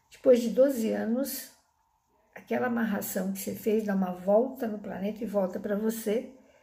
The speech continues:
em forma de algum desespero, e pra um filho teu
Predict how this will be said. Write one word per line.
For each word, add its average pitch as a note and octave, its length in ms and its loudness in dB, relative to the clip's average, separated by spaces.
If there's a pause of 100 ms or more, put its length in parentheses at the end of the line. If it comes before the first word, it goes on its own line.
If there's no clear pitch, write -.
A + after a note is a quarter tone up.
(480)
em G#3+ 80 0
forma F#3 340 0
de F3+ 80 -2
algum F#3 240 0
desespero, F#3 920 -2
e A#3 100 0
pra B3 160 -2
um B3+ 100 -2
filho A3 380 -2
teu F#3+ 320 -2